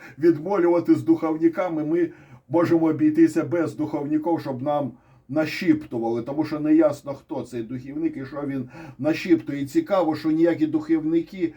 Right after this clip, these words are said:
не допомогли Трампу визнати це тим, чим воно і є. Актом сатанізму, розумієте? Прямим впливом сатани, що цю ракету і цю думку, власне,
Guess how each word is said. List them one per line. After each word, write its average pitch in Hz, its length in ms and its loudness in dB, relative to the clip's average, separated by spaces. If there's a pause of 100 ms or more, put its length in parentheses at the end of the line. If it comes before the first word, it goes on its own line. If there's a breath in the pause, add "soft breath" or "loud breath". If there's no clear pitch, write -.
(200 loud breath)
не 156 140 2
допомогли 160 680 2
Трампу 151 520 -4
визнати 135 640 2
це 147 380 -8 (140)
тим, 160 220 -2
чим 135 220 -8
воно 135 380 -6
і 135 140 -4
є. 131 460 -4 (720 soft breath)
Актом 139 720 -4 (1000)
сатанізму, 131 920 -2
розумієте? 123 800 -2 (1800 loud breath)
Прямим 151 420 2
впливом 147 560 2
сатани, 151 800 -2 (760)
що 131 420 0
цю 160 280 6
ракету 143 720 -4
і 123 100 -6
цю 139 200 -10
думку, 143 420 -2
власне, 147 540 -2